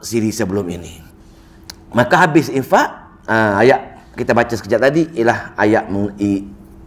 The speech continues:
jihad. Jihad dan infak ini dia akan diberi selang-seli. Apa dia jihad?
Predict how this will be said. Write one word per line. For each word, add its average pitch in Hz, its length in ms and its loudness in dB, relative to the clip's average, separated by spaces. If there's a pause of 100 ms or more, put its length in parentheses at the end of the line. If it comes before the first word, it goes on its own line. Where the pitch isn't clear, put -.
(140)
jihad. 117 400 0 (720)
Jihad 127 400 4
dan 135 160 0
infak 135 320 2
ini 180 480 0 (100)
dia 123 320 -2
akan 127 400 0
diberi 117 320 2
selang-seli. 110 560 -2 (240)
Apa 156 240 2
dia 180 160 8
jihad? 196 320 0